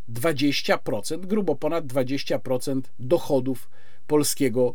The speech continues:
budżetu. Takie koszty tylko z tych dwóch, y, punktów. Tu można by jeszcze zadać pytanie, czy te sześćdziesiąt sześć miliardów złotych to już po doliczeniu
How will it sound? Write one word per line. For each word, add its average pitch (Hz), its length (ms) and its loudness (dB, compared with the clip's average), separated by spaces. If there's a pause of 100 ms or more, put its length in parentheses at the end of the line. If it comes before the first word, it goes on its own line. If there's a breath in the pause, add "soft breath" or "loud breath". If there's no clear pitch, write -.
budżetu. 143 720 2
Takie 190 280 -2
koszty 180 400 2
tylko 196 360 0
z - 100 -2
tych - 340 -4
dwóch, 139 540 -2 (120)
y, 117 480 -4 (260)
punktów. - 560 2 (160 loud breath)
Tu 190 100 -2
można 185 340 2
by 156 120 -2
jeszcze 147 280 -2
zadać 147 340 -2
pytanie, 165 460 -4
czy 139 160 -6
te 131 120 -4
sześćdziesiąt 131 580 -4
sześć 139 260 -4
miliardów 131 520 -2
złotych 139 360 -4
to 135 120 -2
już 123 180 -4
po 143 140 -2
doliczeniu 160 760 2